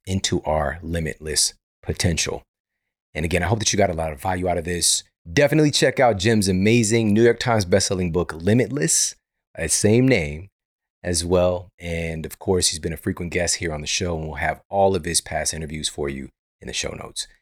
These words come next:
If you got a lot of value out of this, please share this out with your friends and family. Take a screenshot of the episode, tag me and tag Jim at Jim Quick on Instagram. By the way, if we didn't say, that's his real name,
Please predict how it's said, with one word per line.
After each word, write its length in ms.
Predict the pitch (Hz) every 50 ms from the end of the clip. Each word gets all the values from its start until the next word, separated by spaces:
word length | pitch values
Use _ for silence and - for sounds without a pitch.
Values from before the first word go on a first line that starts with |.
| _ _ _ _ _ -
If 60 | 82
you 60 | 87
got 140 | 87 107 107
a 40 | 113
lot 140 | 117 120 110
of 60 | 101
value 240 | 107 117 113 117 117
out 80 | 113 110
of 60 | 107
this, 140 | 113 - -
please 220 | - - 139 127
share 220 | - - - 110
this 180 | 95 98 90 -
out 160 | 92 87 87
with 80 | 80 82
your 80 | 82 76
friends 440 | - - - 87 85 85 82 80 -
and 200 | - - 73 -
family. 460 | - - 92 87 87 87 87 90 90 85
Take 280 | - - - 110 -
a 40 | 110
screenshot 680 | - - - - 110 113 120 113 - - 107 104 104 -
of 60 | -
the 140 | 85 90 90
episode, 440 | 90 - - - - 95 90 90 -
tag 320 | - - 104 107 117 113
me 340 | 117 120 123 123 127 120 - _ _ _ -
and 140 | 92 101 -
tag 640 | - - 120 123 123 123 127 123 113 117 101 95 98
Jim 520 | 92 95 110 131 151 156 135 104 87 76 - _ _ -
at 180 | 95 98 98 104
Jim 200 | 104 123 123 123
Quick 460 | - - 110 98 92 92 - - - _ _ _ _ _ _ _ _ _ _
on 260 | - 98 98 98 98
Instagram. 380 | 95 104 - - 98 95 85 80
By 120 | - 156
the 120 | 175 180 190
way, 240 | 180 214 208 151 117
if 120 | 104 -
we 100 | 196 202
didn't 160 | 180 165 156
say, 180 | - 156 143 131
that's 200 | - 165 180 -
his 160 | 214 143 104
real 200 | 92 90 78 67
name, 300 | 65 65 64 - - -